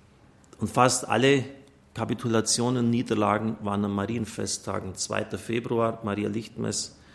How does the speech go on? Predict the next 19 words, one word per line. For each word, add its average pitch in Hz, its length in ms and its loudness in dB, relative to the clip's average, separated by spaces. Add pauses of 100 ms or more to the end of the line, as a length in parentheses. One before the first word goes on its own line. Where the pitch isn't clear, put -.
(140)
bedingungslose 113 680 2
Kapitulation 107 760 0
der 107 100 2
sechsten 110 420 0
Armee 107 300 0
in 104 100 -2
Stalingrad. 107 800 -4 (1300)
Fünfzehnter 139 640 0
August, 113 640 2 (440)
bedingungslose 113 680 0
Kapitulation 110 880 0
von 107 180 -2
Japan, 104 600 2 (920)
Aufnahme 110 440 2
der 104 100 0
Gottesmutter 107 640 0
in 98 120 0
den 98 120 2
Himmel. 101 380 2